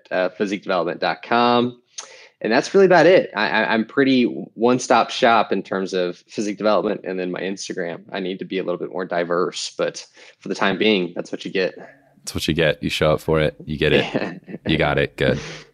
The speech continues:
Speaker 1: Yeah.
Speaker 2: Thanks, Alex. It's been great. Um,
Speaker 1: Thank you for having me on.
Speaker 2: Absolutely, man. Any last words? Piece of advice?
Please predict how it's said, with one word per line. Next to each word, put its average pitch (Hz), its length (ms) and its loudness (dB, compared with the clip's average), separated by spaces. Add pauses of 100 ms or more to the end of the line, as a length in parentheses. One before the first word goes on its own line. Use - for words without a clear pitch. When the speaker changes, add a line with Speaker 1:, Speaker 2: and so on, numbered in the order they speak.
(200)
Speaker 1:
Yeah. 92 280 0
Speaker 2:
Thanks, 117 300 2
Alex. 110 280 2
It's - 100 -4
been 95 140 0
great. 87 340 2 (200)
Um, 80 440 2 (320)
Speaker 1:
Thank 90 180 0
you - 40 -18
for 98 80 -4
having 90 140 0
me 87 100 0
on. 87 200 -4 (600)
Speaker 2:
Absolutely, 78 400 -2
man. 71 100 0
Any 95 140 4
last 92 240 2
words? 98 360 2 (500)
Piece 98 200 0
of 92 60 2
advice? 87 440 0